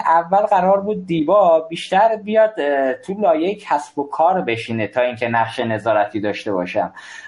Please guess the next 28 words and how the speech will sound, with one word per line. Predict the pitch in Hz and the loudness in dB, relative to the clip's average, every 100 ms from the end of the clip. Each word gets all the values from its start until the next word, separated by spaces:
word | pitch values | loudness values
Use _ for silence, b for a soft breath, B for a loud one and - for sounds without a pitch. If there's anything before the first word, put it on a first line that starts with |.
| _ | _
قرار | 170 170 196 240 247 | 0 2 4 2 4
بر | 220 214 | 2 2
این | 233 220 | -2 -6
بود | 233 - | -8 -8
که | 240 226 226 185 | -6 -4 -4 -4
دیبا | 180 175 190 214 | -2 2 4 4
آروم | - 180 170 175 175 | 4 4 2 0 0
آروم | - 165 165 208 | 2 2 2 0
جایگزین | 185 170 160 151 156 165 196 208 | -2 0 0 0 -2 -2 -2 -2
شتاب | - 165 135 160 196 - | -2 -2 0 2 2 0
بشه، | 139 - 123 117 113 113 | -6 -2 -2 0 -2 -4
تراکنش‌های | - 139 143 156 139 135 - 175 180 | -4 -2 0 -2 -2 -4 -2 -2 -2
شتابی | 147 127 135 156 151 | -6 0 0 0 -2
حذف | 156 214 214 202 | 0 0 -2 -6
بشه، | 185 196 180 | -6 -4 -4
تبدیل | 151 175 190 | -4 -4 -4
بشه | 185 185 | -4 -2
به | 190 | -4
تراکنش‌های | 185 147 139 143 135 135 165 175 | 0 -2 0 -2 -2 2 2 2
حسابی | - 131 - 135 131 196 185 170 180 B B B | -2 -4 2 2 2 -2 -2 -2 -6 B B B
و | 135 156 | -2 0
آروم | 147 170 175 175 | 4 4 2 0
آروم | 180 165 165 202 240 | 0 2 2 0 -4
دیبا | 190 190 180 208 | -4 -4 0 0
جایگزین | 214 190 180 170 170 202 208 | 2 0 0 0 -2 -4 -4
شتاب | 165 147 180 - 208 | -4 0 0 0 -2
بشه | 196 214 214 214 B _ | -4 0 -2 -4 B _
و | 156 | 2